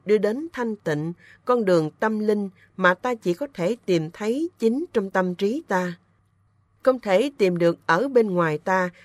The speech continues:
và cũng không thể có nếu không có chánh niệm và quan sát nội tâm.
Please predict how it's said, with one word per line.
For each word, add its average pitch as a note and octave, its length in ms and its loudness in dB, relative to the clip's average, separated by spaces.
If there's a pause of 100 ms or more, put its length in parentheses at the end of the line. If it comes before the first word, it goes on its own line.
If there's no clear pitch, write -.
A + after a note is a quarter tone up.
(140)
và F#3 120 2
cũng G3 300 -2
không A3+ 280 -4
thể E3 220 -2 (100)
có G#3 360 -2 (280)
nếu G3 280 2
không G3 300 -2
có G3 240 -2
chánh B3+ 260 -2
niệm D#3+ 300 -2 (180)
và E3+ 160 2
quan G3+ 340 -4
sát - 360 -12
nội E3+ 320 -2
tâm. F3+ 260 -4